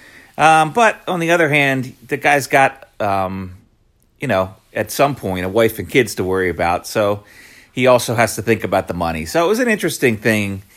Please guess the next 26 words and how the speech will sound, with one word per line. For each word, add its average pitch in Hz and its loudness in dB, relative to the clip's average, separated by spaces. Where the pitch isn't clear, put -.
um, 92 0
these 117 -4
bowl 104 4
games 90 -4
and 92 -6
whether, 95 0
uh, 90 -2
most 120 0
of 113 -4
the 95 -8
top 107 0
guys 95 0
are 98 2
not 101 0
playing 104 -2
in 95 -8
bowl 95 0
games 92 -8
anymore 92 -6
because 107 -2
injuries 135 0
are 110 2
so 107 2
prevalent 110 2
in 101 -2
football, 85 0